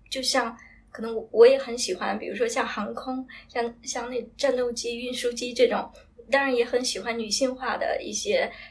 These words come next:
比如像沉香啊或旗袍这些种类，这些，这些领域。那我，我记得呢，就是曾经做报道，就是跑国内的能源电力领域嘛，就它其实是相对比较封闭的，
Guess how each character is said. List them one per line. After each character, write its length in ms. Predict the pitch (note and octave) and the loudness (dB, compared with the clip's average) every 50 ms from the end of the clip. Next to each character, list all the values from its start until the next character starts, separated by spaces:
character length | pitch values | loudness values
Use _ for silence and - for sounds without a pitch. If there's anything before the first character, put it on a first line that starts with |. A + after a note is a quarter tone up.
| - - - | -20 -14 -10
比 80 | G3+ | -8
如 60 | G3+ G3+ | -8 -6
像 320 | - - A3+ A3 G#3+ A3 | -4 -2 -2 -2 -4 -6
沉 280 | - - A3 - A3 A#3 | -6 -6 -6 -6 -6 -4
香 300 | - - B3 A#3+ B3 B3 | -4 -4 -4 -4 -4 -6
啊 140 | A#3+ A#3+ | -10 -8
或 120 | A#3+ B3+ A#3+ | -4 -4 -2
旗 260 | A#3+ - - A3 A3 | -2 -2 -2 -2 -4
袍 200 | - A3 F#3 G#3 | -4 -2 -4 -2
这 120 | - A#3 | -2 -2
些 120 | A3 A#3+ B3 | -2 -2 -2
种 160 | - - G3 - - | -4 -4 -6 -6 -4
类， 80 | - G3+ - - - - - - - | -6 -6 -6 -6 -8 -10 -10 -10 -8
这 100 | - - | -6 2
些， 300 | - - D3+ D#3 D3+ - | 8 8 8 8 6 2
这 120 | - C#4 C4+ | 2 2 2
些 140 | C4 C4+ A#3+ | 4 4 4
领 180 | A#3 G3+ - - | 2 2 0 -4
域。 180 | G#3 G3+ G3+ - - - - - - - | -6 -8 -8 -8 -12 -16 -18 -18 -8 -2
那 160 | - D4 C4+ | 2 6 6
我， 120 | B3+ G#3+ - | 6 6 6
我 200 | - - G#3 G3 | 4 0 0 0
记 220 | F#3+ - - D4 - | 0 -2 -2 0 4
得 180 | B3+ B3 B3 | 2 2 2
呢， 100 | A#3+ A#3+ | 0 -2
就 160 | A#3 B3 B3 | 0 2 2
是 140 | B3 A#3+ A#3 | 2 2 0
曾 240 | A#3 - A3 G#3 A3+ | -2 -2 -4 -6 -6
经 220 | A#3 B3+ C4+ C4+ C4 | -4 -2 -2 -2 0
做 160 | - C4 B3+ | 4 4 4
报 240 | B3+ B3+ A#3+ G#3+ F3 | 4 4 0 0 0
道， 180 | F3+ D#3+ - - | 0 -2 -2 -4
就 120 | - A#3+ A#3+ | -8 -10 -8
是 200 | - C4 B3+ B3+ | -4 -2 -4 -4
跑 440 | B3+ - - - - - - - - - - - - - - - - - | -4 -4 -4 -4 -4 -6 -6 -14 -18 -20 -20 -20 -20 -20 -20 -20 -16 -8
国 220 | - G3+ G3+ G#3 | -4 -2 -2 0
内 140 | A#3+ C4+ C4+ | 2 2 2
的 100 | A#3 A3+ | 0 0
能 200 | G#3+ G#3+ G#3 G#3+ | -2 -4 -4 -4
源 160 | A#3 B3 B3+ | -4 -4 -2
电 200 | B3+ C#4+ C4+ C4 | 0 2 4 4
力 80 | B3+ B3 | 4 2
领 200 | G#3+ G3 F#3+ - | 0 -2 -6 -6
域 140 | G#3 G#3+ G#3 | -6 -8 -8
嘛， 220 | G3 - - - - - - - - - _ - | -6 -8 -8 -10 -12 -18 -20 -20 -20 -20 _ -6
就 120 | - C#4 C4+ C4+ - - - | -2 -2 -2 -2 -4 -6 -6
它 180 | - - C#4+ C#4 | -6 -6 -4 -4
其 200 | C#4 - C4 B3+ | -4 -6 -8 -8
实 140 | C4 C4+ | -6 -4
是 200 | C4 - - C4 | -2 0 0 0
相 300 | A#3+ - - C#4 C4+ C4 | 0 -2 -2 -2 -4 -2
对 180 | C4 C4+ B3+ A3+ | 2 4 4 4
比 160 | - - - | 2 0 -2
较 160 | - F3 F3 | 0 0 0
封 320 | - - - C4+ C4+ C4+ C#4+ | 0 -2 -2 -2 -2 -2 -2
闭 220 | C#4+ D4+ C4 G#3+ | -2 -2 -2 -2
的， 160 | - - - | -2 -4 -6